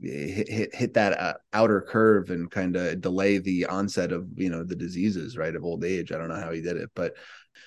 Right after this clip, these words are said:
we'll see. Uh, we'll see if, uh, my, my grandpa Arthur, uh, might make it into that study in a little bit, in, in, in a few years there, Nir. I, I might have another participant.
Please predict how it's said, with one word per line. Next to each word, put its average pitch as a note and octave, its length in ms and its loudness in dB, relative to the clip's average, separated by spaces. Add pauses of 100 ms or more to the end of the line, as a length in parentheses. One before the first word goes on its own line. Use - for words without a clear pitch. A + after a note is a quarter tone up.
(120)
we'll G2+ 120 2
see. B2 280 8
Uh, G#2+ 160 8
we'll G#2 160 6
see B2+ 200 4
if, A2 160 0
uh, G#2 280 6
my, G#2 160 0
my G2+ 140 0
grandpa A2+ 380 4
Arthur, G#2+ 500 6
uh, F#2+ 60 2
might G2 180 0
make G2+ 180 2
it G#2 80 -2
into F#2+ 140 -2
that F2+ 160 2
study G#2+ 320 4
in F2 80 2
a D#2 100 -2
little D#2+ 200 -2
bit, D#2+ 260 0
in, E2 160 -4
in, E2+ 120 -4
in E2+ 180 -4
a E2 40 -2
few E2+ 200 -2
years D#2+ 280 0
there, D#2 160 -2
Nir. D#2 240 -4
I, D#2+ 220 -2
I E2+ 40 -4
might F2 160 -2
have E2+ 140 -4
another E2+ 380 0
participant. F2 720 -6